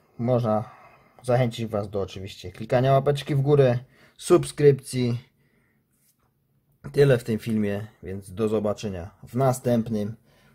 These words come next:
który będzie najprawdopodobniej poświęcony już ulom. Bo ule zamówione przyszły, dotarły. Będziemy omawiać te poszczególne rodzaje ula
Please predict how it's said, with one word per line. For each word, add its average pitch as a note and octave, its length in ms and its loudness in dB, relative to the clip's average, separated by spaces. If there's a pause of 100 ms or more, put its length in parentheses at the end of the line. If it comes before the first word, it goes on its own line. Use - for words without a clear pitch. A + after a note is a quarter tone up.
(160)
który C3+ 280 -2
będzie A2 260 0
najprawdopodobniej G#2 840 -2
poświęcony G#2 560 -4
już G2 420 -10
ulom. B2+ 440 4 (1300)
Bo A2 340 2
ule G#2 580 -2
zamówione G2 760 -6 (600)
przyszły, A#2 540 -4
dotarły. F#2+ 600 -2 (720)
Będziemy F#2 520 -8
omawiać A2 760 -2 (600)
te A2 120 0
poszczególne G2+ 680 -8
rodzaje G2 320 -4
ula F#2 420 -6